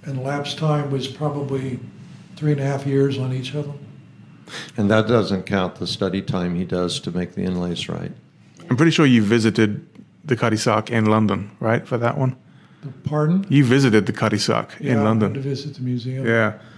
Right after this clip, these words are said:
Speaker 3: uh, which is a good
Speaker 2: Greg's
Speaker 3: customer.
Speaker 2: one of the great inlay artists of our time.
Speaker 3: What?
Speaker 2: I'm not. He is.
Speaker 3: I beg to differ. I agree with that statement, but I, I don't necessarily dis-,
Speaker 2: Hey.
Speaker 3: agree with the fact that you're not. You,
Speaker 2: Hey, when
Speaker 3: you
Speaker 2: we did our, was it our thirty-fifth anniversary?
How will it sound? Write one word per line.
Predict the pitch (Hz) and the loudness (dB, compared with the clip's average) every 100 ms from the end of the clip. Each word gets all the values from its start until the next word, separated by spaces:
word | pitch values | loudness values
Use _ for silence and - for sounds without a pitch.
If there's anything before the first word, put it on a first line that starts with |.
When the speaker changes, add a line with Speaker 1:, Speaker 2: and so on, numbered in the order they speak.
| - - - | -20 -10 -2
Speaker 3:
uh, | 113 110 | 2 2
which | 113 | 2
is | - | 2
a | |
good | 120 139 | 2 4
Speaker 2:
Greg's | 135 147 | 4 2
Speaker 3:
customer. | 143 | 4
Speaker 2:
one | 123 117 | 4 4
of | 104 | 2
the | |
great | 101 104 98 | 4 2 2
inlay | 104 98 98 92 | 0 -2 0 0
artists | 92 92 87 | -2 -2 -4
of | 92 92 | -6 -6
our | 87 | -8
time. | - 87 85 - - - _ _ - - | -6 -6 -8 -10 -20 -20 _ _ -20 -14
Speaker 3:
What? | - - _ - | -12 -14 _ -2
Speaker 2:
I'm | 110 | 2
not. | 101 92 82 - - - - | 4 4 2 -6 -18 -20 -4
He | - 104 | 0 2
is. | 92 87 - - - - - - _ - _ _ - - _ - - _ | 0 -2 -6 -12 -18 -20 -20 -20 _ -20 _ _ -20 -20 _ -20 -20 _
Speaker 3:
I | 127 | -2
beg | 110 101 | 0 2
to | 101 | 2
differ. | 110 110 113 104 - - | 2 4 2 2 -4 -2
I | 104 | 0
agree | 101 107 123 131 | 2 4 4 6
with | 117 | 6
that | 110 | 4
statement, | - 123 123 110 | 4 2 2 -2
but | 104 104 | 0 2
I, | 101 98 | 2 2
I | 113 | 2
don't | 113 | 2
necessarily | 110 113 113 107 104 | 0 0 2 4 2
dis-, | 113 | 0
Speaker 2:
Hey. | 117 104 104 113 | -2 -4 2 2
Speaker 3:
agree | 110 113 | 4 4
with | 107 | 4
the | 104 | 2
fact | 117 101 | 0 2
that | 107 | 4
you're | 107 104 | 4 4
not. | 107 107 | 2 2
You, | 107 110 | 2 4
Speaker 2:
Hey, | 117 | 4
when | 113 | 2
Speaker 3:
you | 113 | 2
Speaker 2:
we | 117 | 0
did | 117 | 2
our, | 113 113 | 4 4
was | 104 104 | 4 2
it | 110 | 2
our | 107 | 2
thirty-fifth | - 113 135 147 131 135 | 2 2 2 0 0 -2
anniversary? | 135 139 143 143 156 165 | -2 0 -2 -4 -4 -4